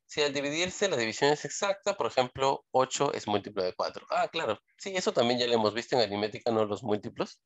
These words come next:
Bien, entonces ahora sí, como ya tenemos toda la introducción,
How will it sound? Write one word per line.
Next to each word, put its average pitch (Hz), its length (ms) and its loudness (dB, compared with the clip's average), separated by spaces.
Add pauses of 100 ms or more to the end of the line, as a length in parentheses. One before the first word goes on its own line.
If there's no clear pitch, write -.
(360)
Bien, 151 240 0 (360)
entonces 220 260 6
ahora 220 160 4
sí, 262 260 -4 (680)
como 135 180 4
ya 165 100 2
tenemos 185 360 4
toda 185 160 4
la 165 80 2
introducción, 147 600 4